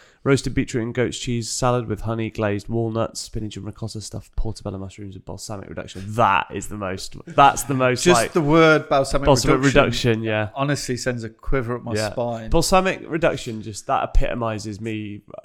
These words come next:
Speaker 1: like, working in a pub at fourteen.
Speaker 2: Yes.
Speaker 1: Is that, that sticky, horrible,
Speaker 2: Yeah.
Speaker 1: on every
Speaker 2: 'Cause it's
Speaker 1: dish somewhere,
Speaker 2: generally
Speaker 1: somehow.
Speaker 2: really shit. 'Cause if you have to reduce that balsamic,
Speaker 1: Mm.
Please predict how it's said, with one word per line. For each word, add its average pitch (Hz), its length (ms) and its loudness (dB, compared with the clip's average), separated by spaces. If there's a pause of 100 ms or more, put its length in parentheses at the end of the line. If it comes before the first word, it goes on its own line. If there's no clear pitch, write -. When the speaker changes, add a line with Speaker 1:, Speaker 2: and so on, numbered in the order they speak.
Speaker 1:
like, - 340 0
working 123 380 2
in 110 80 -4
a 107 40 -4
pub - 260 2
at - 140 -8
fourteen. 98 560 -10
Speaker 2:
Yes. 123 500 -4
Speaker 1:
Is 107 140 -6
that, 107 240 0 (160)
that - 220 -2
sticky, - 640 -2
horrible, 113 920 -4
Speaker 2:
Yeah. 113 360 -6
Speaker 1:
on 202 140 2
every 202 260 2
Speaker 2:
'Cause 143 80 2
it's 151 100 4
Speaker 1:
dish - 140 -2
somewhere, 160 320 4
Speaker 2:
generally 156 340 4
Speaker 1:
somehow. 139 400 2
Speaker 2:
really - 120 0
shit. - 580 -10
'Cause 131 160 -12
if 139 100 -10
you 170 240 -6
have 147 260 -8
to 139 80 -14
reduce 139 360 -8
that 110 120 -8
balsamic, 117 800 -6
Speaker 1:
Mm. 110 200 -12